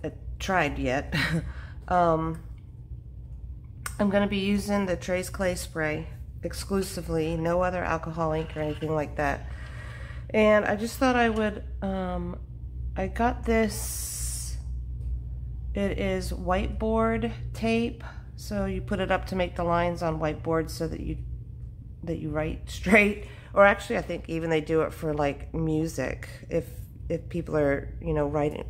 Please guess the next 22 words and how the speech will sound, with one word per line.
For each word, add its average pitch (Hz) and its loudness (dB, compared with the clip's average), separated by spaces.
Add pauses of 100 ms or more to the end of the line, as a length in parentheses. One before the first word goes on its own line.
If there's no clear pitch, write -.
(180)
putting 165 4
the 156 4
bars 156 4
up - -2
for 160 -4
music. 151 -2 (1000)
Um, 170 8
but 185 -2
I 185 2
thought 262 0
I 285 4
would 196 -2 (160)
put 226 0
this - 0
on 196 6
the 185 4
clay 190 4
first 180 2
and 175 2
then 170 4 (800)
put - 0
the, 160 2